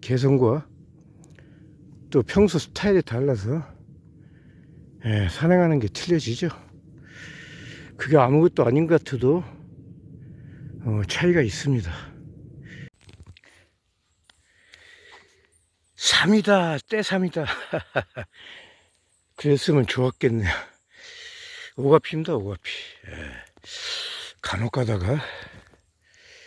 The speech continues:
깜놀하는 그런, 예, 대상입니다. 근데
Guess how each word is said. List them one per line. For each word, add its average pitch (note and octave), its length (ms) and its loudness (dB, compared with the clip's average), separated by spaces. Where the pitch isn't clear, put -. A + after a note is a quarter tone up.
깜놀하는 C#3+ 840 4
그런, G#2+ 380 -2
예, G2+ 260 0
대상입니다. A2 600 0
근데 C3 380 -2